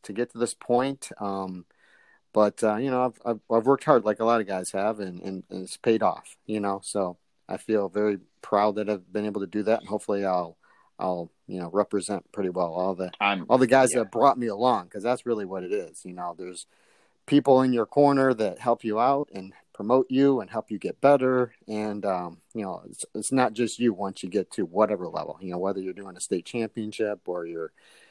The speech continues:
Speaker 1: you're doing a Division One game or moving up to a D two. I mean, I've got some, uh, D two games, you know, some non-cons that I have this year too, which I haven't had very many of those in the past. So that's really exciting as well. So
Speaker 2: Right. I'm sure you'll do a fine
Speaker 1: Yeah.
Speaker 2: job,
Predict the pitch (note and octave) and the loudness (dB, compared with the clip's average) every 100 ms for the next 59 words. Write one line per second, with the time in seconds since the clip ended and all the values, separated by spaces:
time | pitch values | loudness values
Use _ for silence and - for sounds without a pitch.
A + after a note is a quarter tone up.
0 | _ _ - F#2 G#2+ G#2 F#2+ F2 - G2 | _ _ -8 -4 -2 -2 -4 -8 -6 2
1 | G#2 G2 G#2 A#2+ A2+ A#2 G2+ F#2 - - | 2 2 2 2 2 0 0 -4 -8 -2
2 | E3+ F3 E3 D#3+ - D3+ C#3+ F3 - G#3+ | 4 6 6 4 6 4 4 0 4 4
3 | C3 G#2 G2 A#2+ A2+ - - A#2 G#2+ G#2 | 4 0 0 2 2 -2 -4 -2 -2 -2
4 | G2+ A#2+ - D3+ C#3 A2 G#2+ - G#2+ F2+ | -2 -4 0 0 0 -2 -2 -4 -4 -6
5 | F2 - - G#2+ A2 G#2+ - G2+ G#2+ - | -10 -12 -4 -2 0 -2 -4 -4 -2 -2
6 | G2+ G2 G#2 G2+ G2 G#2 F#2 D#3 D#3 G#2 | -2 -2 -2 -2 -4 -4 -2 2 4 2
7 | G2+ - G2+ A2+ G2+ G#2 A#2 F#2+ G#2+ G#2 | -2 -2 0 0 0 -2 -4 -2 -4 -6
8 | G#2+ G2+ G#2 B2 A#2 G#2 F2+ G#2+ G2 G#2 | -8 -6 0 0 0 -8 -12 -6 -6 -6
9 | - G#2 F2+ _ _ - C3+ - A#2+ A2 | -4 -4 -4 _ _ 4 4 6 2 2
10 | A2 B2 B2+ C3 A#2 B2+ D#3 - - G2+ | 2 2 2 0 -2 -2 -2 -6 -2 0
11 | E2+ D#2 - D#3 - F3+ C#3+ A#2+ G2+ F#2+ | 0 0 2 2 4 6 8 6 4 -2
12 | - F2+ A2+ A2 D2 B1+ | -2 -2 0 0 -2 -10